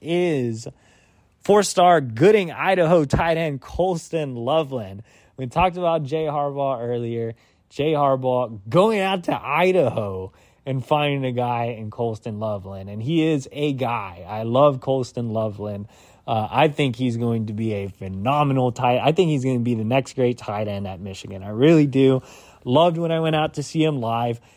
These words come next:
This, this is a kid that was playing out in the middle of absolutely nowhere. I flew out to Boise,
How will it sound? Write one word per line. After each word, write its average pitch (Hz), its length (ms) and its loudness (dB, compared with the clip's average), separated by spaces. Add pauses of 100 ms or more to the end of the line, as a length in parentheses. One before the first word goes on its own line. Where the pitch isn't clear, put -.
(160)
This, 165 160 0 (220)
this 180 160 -4 (480)
is 302 240 4
a 349 60 2
kid 262 300 4
that 254 100 6
was 233 160 6
playing 208 400 4
out 175 260 2
in 175 140 0
the 160 80 0
middle 165 400 2
of 135 100 -2
absolutely 147 800 -2
nowhere. 123 880 0 (420)
I 156 180 4
flew 254 260 -2
out 190 240 2
to 185 80 -6
Boise, 127 880 -2